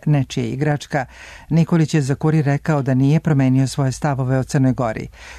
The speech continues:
„Komentarisao sam kako se odnose prema srpskom narodu, prema svetskoj situaciji u kojoj se isključivo stavljaju na jednu stranu, a da bi to ostvarili donose odluke koje su direktno suprotstavljene interesima Srbije,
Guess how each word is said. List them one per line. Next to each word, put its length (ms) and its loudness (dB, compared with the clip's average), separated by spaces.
„Komentarisao 760 0
sam 420 0
kako 260 -4
se 140 -2
odnose 340 -2
prema 240 0
srpskom 420 -2
narodu, 440 -2
prema 240 2
svetskoj 460 -4
situaciji 760 -2
u 220 2
kojoj 280 0
se 140 -2
isključivo 480 -2
stavljaju 600 0
na 140 2
jednu 380 0
stranu, 520 -4
a 120 -6
da 100 -2
bi 100 0
to 120 -2
ostvarili 680 -2
donose 460 0
odluke 480 -2
koje 280 -2
su 380 -4
direktno 460 0
suprotstavljene 800 0
interesima 580 0
Srbije, 520 -4